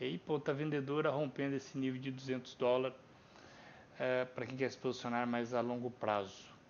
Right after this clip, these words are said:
Ok? Espero que tenham gostado do nosso vídeo, análise da semana. Não deixe de visitar o nosso site, unitrader ponto pro ponto B R. Nós temos bastante conteúdo gratuito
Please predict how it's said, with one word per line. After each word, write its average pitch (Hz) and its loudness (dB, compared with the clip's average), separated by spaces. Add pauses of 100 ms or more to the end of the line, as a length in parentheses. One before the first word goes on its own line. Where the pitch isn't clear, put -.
Ok? 127 -10 (1160)
Espero 185 8
que - -8
tenham 156 0
gostado 175 8
do 143 0
nosso 139 -2
vídeo, 175 0
análise 135 0
da 135 0
semana. 190 6 (320)
Não 139 2
deixe 151 4
de 147 0
visitar 139 4
o 135 2
nosso 131 0
site, 170 6
unitrader 131 0
ponto 131 -4
pro 131 2
ponto 123 -8
B 120 0
R. 151 4
Nós 127 -4
temos 123 -4
bastante 127 -6
conteúdo 131 -2
gratuito 135 0